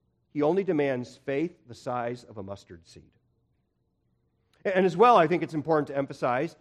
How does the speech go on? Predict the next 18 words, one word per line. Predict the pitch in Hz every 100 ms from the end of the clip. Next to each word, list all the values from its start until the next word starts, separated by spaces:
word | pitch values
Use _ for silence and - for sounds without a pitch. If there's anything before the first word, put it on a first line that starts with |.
| _ -
that | 185 -
faith | 220 254 269
is | 190 175
not | 226 233
defined | 165 202 220 214
by | 143 131
how | 156
you | 135 120
feel, | - 262 196 135
it's | 135
defined | - - 180 214 196 127
by | 143 135
your | - -
actions. | 180 - - - _ - - _ _ _ _ _ _ _ _ _ _ _ _
Now, | 214
Abraham's | 196 269 330 262 233 214 -
faith, | - 247 226 147 -
including, | 170 180 175 120 262 339 220 131 160